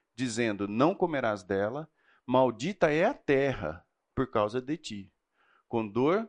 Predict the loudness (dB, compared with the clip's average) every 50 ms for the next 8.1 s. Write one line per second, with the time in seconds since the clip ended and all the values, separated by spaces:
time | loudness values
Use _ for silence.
0 | -6 _ -2 -2 0 0 0 2 2 2 0 0 -2 -2 0 0 2 2 2 0
1 | -2 -4 -6 -8 -8 -10 -14 -16 -14 -14 -14 -14 -12 -10 -6 -6 -4 -6 -6 -8
2 | -14 -16 _ _ _ _ -6 -6 -4 -4 -4 -4 -4 -6 -8 -10 -10 -10 -12 -14
3 | -14 -16 _ _ _ _ _ _ -20 -20 _ _ _ -6 -6 -6 -8 -8 _ -4
4 | -4 -4 -4 -4 -6 -6 -8 -10 -12 -16 -18 _ _ -6 -6 -6 -4 0 2 2
5 | 4 2 2 -2 -6 -10 -12 -12 -14 -16 -18 -20 -20 -20 _ _ _ -2 -2 -2
6 | 0 0 -2 -2 -2 -6 -12 _ _ _ _ _ _ _ _ _ _ _ _ _
7 | _ _ -10 -8 -4 -4 -4 -2 -2 -6 -6 -4 -4 -2 2 4 4 4 2 0
8 | -4 -8